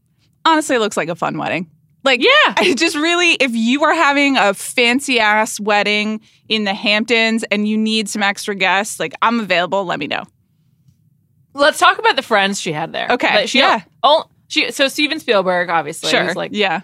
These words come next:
Speaker 2: like, kind of, like, I think,
Speaker 1: I
Speaker 2: like, her
Speaker 1: her
Speaker 2: close
Speaker 1: godfather.
Speaker 2: god-,
Speaker 1: Yeah.
Speaker 2: yeah, her godfather. Shout out to that. I, I, by the way, love Blythe Danner. Just absolutely love her.
Speaker 1: Yeah.
Speaker 2: I got nothing but praise for Blythe.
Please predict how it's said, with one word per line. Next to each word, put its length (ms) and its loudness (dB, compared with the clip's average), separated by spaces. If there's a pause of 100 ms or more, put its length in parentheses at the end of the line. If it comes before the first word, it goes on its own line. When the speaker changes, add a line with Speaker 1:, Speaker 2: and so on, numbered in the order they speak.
(220)
Speaker 2:
like, 220 -6
kind 180 -2
of, 60 -8
like, 160 -6
I 80 -10
think, 180 -6
Speaker 1:
I 40 0
Speaker 2:
like, 120 -6
her 300 -12
Speaker 1:
her 160 -2
Speaker 2:
close 120 2
Speaker 1:
godfather. 560 0
Speaker 2:
god-, 200 -2
Speaker 1:
Yeah. 120 4
Speaker 2:
yeah, 140 4
her 80 -2
godfather. 520 -2 (840)
Shout 180 -2
out 120 -2
to 80 -4
that. 260 0
I, 80 4
I, 340 4
by 100 4 (200)
the 80 6
way, 60 -4
love 240 4
Blythe 240 2
Danner. 400 -2
Just 100 -8
absolutely 420 0
love 200 -4
her. 120 -4
Speaker 1:
Yeah. 100 2 (220)
Speaker 2:
I 140 2 (140)
got 120 -10 (220)
nothing 280 2
but 120 2
praise 300 4
for 80 2
Blythe. 340 2